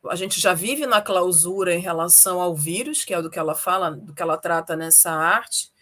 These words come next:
mas quando a gente pensa dentro dessa estrutura que se coloca outra vez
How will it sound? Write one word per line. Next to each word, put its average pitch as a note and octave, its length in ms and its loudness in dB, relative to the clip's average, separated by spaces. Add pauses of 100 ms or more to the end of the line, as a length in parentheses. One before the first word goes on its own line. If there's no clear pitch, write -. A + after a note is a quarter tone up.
(260)
mas E3 140 -4
quando F#3 180 -4
a F3 60 0
gente G3 320 -4
pensa F3+ 480 0
dentro E3+ 340 -6
dessa G3 280 0
estrutura F#3 600 -6
que - 60 -2
se - 180 2
coloca E3 640 -2
outra F#3+ 480 0
vez D#3+ 600 -6